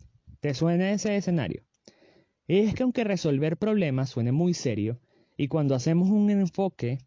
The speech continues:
de la oferta de productos o servicios que estén en los mercados a los que estemos acostumbrados a asistir, muchos productos o servicios podemos llegar a percibirlos como banales o de ocio.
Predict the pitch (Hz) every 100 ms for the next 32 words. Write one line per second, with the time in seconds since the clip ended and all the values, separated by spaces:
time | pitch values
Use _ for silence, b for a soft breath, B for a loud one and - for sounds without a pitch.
0 | _ - 120 113 127 117 131 151 127 110
1 | 135 143 110 107 104 104 147 131 101 95
2 | - b b b b b - 117 123 123
3 | 156 156 151 135 117 107 - 113 127 156
4 | 110 113 113 110 120 117 160 127 123 113
5 | 113 123 156 160 151 120 110 117 b b
6 | b b - 190 240 226 233 190 185 226
7 | 214 214 208 208 185 170 156 180 175 151
8 | 147 175 160 156 175 - 151 135 123 147
9 | 170 139 120 110 117 110 -